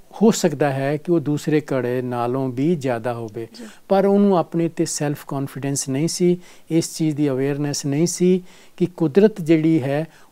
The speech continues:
Speaker 1: ਉਹ ਸਾਰਿਆਂ ਵਾਸਤੇ ਇੱਕੋ ਹੀ ਦ੍ਰਿਸ਼ਟੀ ਨਾਲ, ਇੱਕੋ ਹੀ, ਅ, ਅ, ਮ-,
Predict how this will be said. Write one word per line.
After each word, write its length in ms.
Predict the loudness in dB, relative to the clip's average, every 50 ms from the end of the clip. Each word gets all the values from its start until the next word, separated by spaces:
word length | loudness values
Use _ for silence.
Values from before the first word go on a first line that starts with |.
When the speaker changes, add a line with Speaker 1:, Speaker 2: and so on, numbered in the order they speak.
| -4
Speaker 1:
ਉਹ 80 | -4 -2
ਸਾਰਿਆਂ 500 | -2 -2 -2 -2 0 0 2 2 2 2
ਵਾਸਤੇ 420 | 2 2 0 -2 -4 -2 -2 -2
ਇੱਕੋ 720 | -2 -2 -4 -8 -8 -8 _ _ -4 0 4 6 6 6 6 6
ਹੀ 280 | 6 6 6 4 2 -4 -14 -20 -20 -20 -20 -20 _ -10 -4
ਦ੍ਰਿਸ਼ਟੀ 480 | -2 0 0 -2 -2 -4 -2 0 2
ਨਾਲ, 360 | 2 4 4 4 4 4 2 0 -4 -10 -20 -20 _ -12 -8 -8
ਇੱਕੋ 380 | -8 -8 -6 _ 6 8 8 8
ਹੀ, 460 | 8 8 6 6 6 4 4 0 -4 -8
ਅ, 460 | -6 -4 -2 0 0 0 0 0 -4
ਅ, 1080 | -6 -10 -20 -20 -20 -20 -20 -14 -6 -2 0 2 2 4 2 2 0 -2 -6 -8 -12
ਮ-, 300 | -12 -12 -12 -14 -14 -16